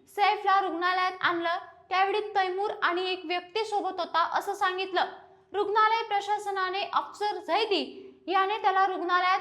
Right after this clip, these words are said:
आणल्याचं म्हटलं, त्यामुळे ही घटना घडल्यानंतर घरातून रुग्णालयात येताना त्याच्याबरोबर घरातील व्यक्ती नसावा यावरही प्रश्न निर्माण होतोय.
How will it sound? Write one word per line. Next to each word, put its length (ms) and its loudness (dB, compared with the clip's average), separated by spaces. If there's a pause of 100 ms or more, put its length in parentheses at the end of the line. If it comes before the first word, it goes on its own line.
आणल्याचं 480 0
म्हटलं, 340 0 (440)
त्यामुळे 360 4
ही 160 0
घटना 380 0
घडल्यानंतर 680 -2
घरातून 580 -2
रुग्णालयात 600 -2
येताना 480 -2
त्याच्याबरोबर 640 -4
घरातील 460 -6
व्यक्ती 340 -8
नसावा 520 4 (420)
यावरही 600 0
प्रश्न 440 -6
निर्माण 360 0
होतोय. 300 0